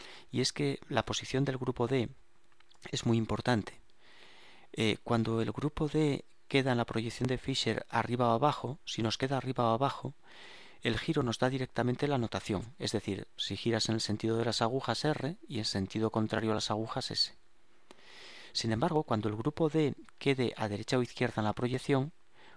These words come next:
o sea, en la horizontal, es lo contrario del giro.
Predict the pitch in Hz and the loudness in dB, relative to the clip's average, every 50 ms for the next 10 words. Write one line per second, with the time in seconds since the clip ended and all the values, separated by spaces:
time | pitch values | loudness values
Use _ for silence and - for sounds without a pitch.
0 | - - - - - 113 107 98 110 117 127 - - 147 139 - 147 139 135 151 | -18 -10 -6 -2 0 2 4 4 2 2 0 -2 -2 0 2 4 4 4 2 0
1 | - - - - - - - - - - - - 127 131 123 - 104 101 104 98 | -6 -10 -16 -20 -18 -18 -18 -20 -20 -14 -6 -4 -2 -2 0 0 0 0 0 -2
2 | 92 87 85 95 107 - - - - - - - - - - - 107 98 90 - | -4 -4 -4 -8 -10 -12 -14 -20 -20 -20 -20 -20 -20 -12 -4 -2 0 0 -2 -4
3 | - 85 76 - | -8 -8 -8 -8